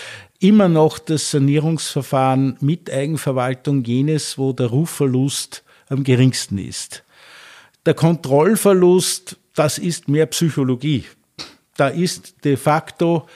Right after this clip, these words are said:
nicht sehr viel Unterschied. Ich sag's noch einmal. Also, äh, es wird auch ein, äh,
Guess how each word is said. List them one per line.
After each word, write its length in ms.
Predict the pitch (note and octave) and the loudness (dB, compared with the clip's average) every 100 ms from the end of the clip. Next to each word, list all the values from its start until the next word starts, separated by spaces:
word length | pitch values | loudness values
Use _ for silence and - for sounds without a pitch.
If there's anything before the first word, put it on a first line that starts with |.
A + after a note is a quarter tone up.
| _ - | _ -2
nicht 380 | C3+ D3+ - | 0 0 -4
sehr 320 | - - C3+ C3 | -12 -4 -2 -2
viel 200 | C#3+ - | -6 -6
Unterschied. 600 | E3 E3 A#2 - A2+ - | -6 -6 -10 -8 -14 -14
Ich 160 | A#2+ | -12
sag's 320 | - A#2+ - | -8 -8 -6
noch 240 | C3+ C#3 C3+ | -4 -2 -4
einmal. 400 | A2 G2 G2+ A2+ | -4 -6 -8 -8
Also, 480 | A#2+ B2+ B2+ C3+ C3 - - - _ | -6 -4 -2 -4 -4 -12 -18 -20 _
äh, 280 | D#3+ C3+ C3 _ - | -8 -8 -8 _ -2
es 260 | D#3 - | -2 0
wird 340 | C#3 F#3 - - | 2 2 0 -2
auch 320 | D3+ - - - | 0 0 -6 -4
ein, 440 | D3 C#3 D3 C3+ - _ _ | 0 2 2 0 -6 _ _
äh, 120 | - | -10